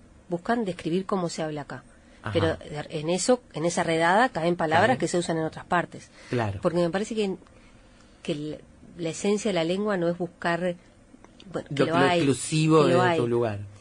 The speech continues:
Speaker 1: Y de repente una palabra como
Speaker 2: Ujú.
Speaker 1: botija, por ejemplo,
Speaker 2: Seguro.
Speaker 1: este, o, o el uso, o el sobreuso. A veces no es la palabra, sino la frecuencia como se usa. Son palabras mucho más, este,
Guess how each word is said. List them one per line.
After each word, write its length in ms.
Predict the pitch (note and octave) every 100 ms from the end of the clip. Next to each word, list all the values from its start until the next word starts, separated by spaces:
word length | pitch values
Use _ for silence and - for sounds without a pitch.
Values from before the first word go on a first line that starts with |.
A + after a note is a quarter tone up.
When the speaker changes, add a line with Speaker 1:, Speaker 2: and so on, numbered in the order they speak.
| -
Speaker 1:
Y 60 | -
de 100 | D#3+
repente 280 | D#3 F3 F3+
una 100 | F3+
palabra 260 | E3+ E3 D#3+
como 140 | D#3
Speaker 2:
Ujú. 100 | D3+
Speaker 1:
botija, 460 | D3+ E3+ G#3 - C#3+
por 120 | D3
ejemplo, 360 | C#3 C#3 C3 -
Speaker 2:
Seguro. 340 | - A2+ A2 A2+
Speaker 1:
este, 580 | - C#3+ C3 B2+ B2+ -
o, 140 | D#3 - D3+
o 80 | D3+
el 100 | E3
uso, 380 | G3+ F3+ - D#3
o 140 | D#3+
el 60 | E3
sobreuso. 680 | - F3 E3+ G3+ A3 -
A 40 | D#3+
veces 280 | F#3+ A3+ F#3
no 80 |
es 180 | G3 F3+
la 140 | F3 D#3+
palabra, 340 | E3+ F#3 G3
sino 220 | - F3+
la 80 | E3+
frecuencia 520 | - D#3+ - F#3+ F3+
como 160 | D#3+ D#3
se 120 | -
usa. 320 | F3+ F#3 D#3
Son 100 | D3+
palabras 360 | D3 D#3+ D#3+ D3+ D3+ - - -
mucho 240 | F3 F3 D#3
más, 300 | D#3 D#3 - - - - -
este, 440 | C#3 - C3+ C3